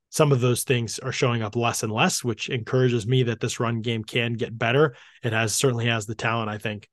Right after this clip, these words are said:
um, to be able to do that. Even when Canada's disappointed, he's been typically a guy that can scheme it up in the run game. Like, <laughs> that's been the one thing, you know? So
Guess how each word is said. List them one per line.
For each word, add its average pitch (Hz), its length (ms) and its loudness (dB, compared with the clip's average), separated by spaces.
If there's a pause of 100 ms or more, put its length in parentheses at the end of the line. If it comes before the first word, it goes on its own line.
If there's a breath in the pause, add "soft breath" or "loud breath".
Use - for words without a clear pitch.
(140)
um, 107 220 -6
to 120 100 -2
be 110 100 -2
able 107 140 -2
to 104 80 -4
do 117 60 0
that. 113 180 -4
Even 240 240 10
when 143 120 6
Canada's 123 380 4
disappointed, 117 640 0 (440)
he's 131 160 0 (200)
been 123 300 2
typically 139 520 4
a 104 40 -6
guy 107 180 -4
that 101 140 -8
can 113 120 -6
scheme 117 260 -2
it 107 60 -4
up 98 120 -8
in 95 80 -10
the 90 60 -16
run 143 320 2
game. - 260 -8
Like, 131 240 -10
<laughs> - 140 -12
that's 185 220 0
been 143 120 4
the 131 80 2
one 131 360 2
thing, 135 260 2
you 113 100 -4
know? 113 200 -4
So 117 340 -2